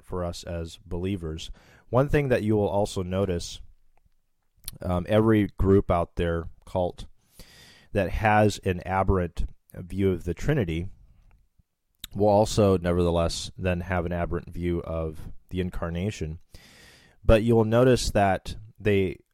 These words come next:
also never have a true monergistic gospel of grace. They will always have a gospel that involves synergistic actions required from man in order for salvation to be accomplished.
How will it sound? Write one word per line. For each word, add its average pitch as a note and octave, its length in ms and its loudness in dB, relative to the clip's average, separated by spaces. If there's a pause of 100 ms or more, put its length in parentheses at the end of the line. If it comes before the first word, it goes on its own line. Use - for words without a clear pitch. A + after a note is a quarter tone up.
(120)
also G#2+ 380 2
never F#2+ 320 0
have F#2 200 -2
a E2+ 80 0
true F#2+ 460 0
monergistic F2+ 720 -4
gospel E2+ 480 -4
of D#2+ 120 -10
grace. - 480 -6 (580)
They G2 120 0
will F#2+ 120 0
always F#2+ 480 2
have F2+ 220 -2
a E2+ 100 -2
gospel E2+ 680 -2 (140)
that F2+ 120 -2
involves E2+ 680 -4 (720)
synergistic G#2+ 760 -2
actions F2+ 600 -4
required F2 460 -4
from E2 260 -8
man F2 300 -6
in D#2 180 -12
order E2+ 520 -4 (420)
for F2+ 260 -2
salvation F2 720 -4
to - 140 -8
be E2 140 -6
accomplished. - 720 -10